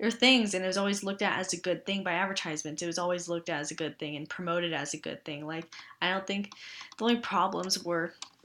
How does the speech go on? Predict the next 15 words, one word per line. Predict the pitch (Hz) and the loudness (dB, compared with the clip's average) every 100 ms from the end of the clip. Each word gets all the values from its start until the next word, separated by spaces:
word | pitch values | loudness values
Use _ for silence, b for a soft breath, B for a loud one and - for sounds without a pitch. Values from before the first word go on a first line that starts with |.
| _ _ _ _ - - B B | _ _ _ _ -10 -6 B B
not | 208 185 175 | 0 2 2
really, | 196 185 175 180 - _ _ _ _ - | 2 2 2 -2 -8 _ _ _ _ -6
no | 202 214 | 0 0
problems | 254 - 180 185 180 | 0 0 0 0 -2
that | 170 147 | 0 2
I | 160 | 0
learned | 165 190 | 0 -2
about | 196 196 196 - - | -2 -2 -2 -6 -14
had | - 190 180 | -4 0 2
any | 180 180 | 0 -4
effect | 180 175 165 - - - | -4 -4 -4 -4 -8 -2
on | 180 | -2
other | - 156 151 160 - _ - | 0 0 0 -4 -6 _ -8
transportations. | - 196 190 190 - 190 196 196 196 - | -4 -2 -2 -4 -2 0 0 0 -4 -4
Like, | - 156 | -6 -8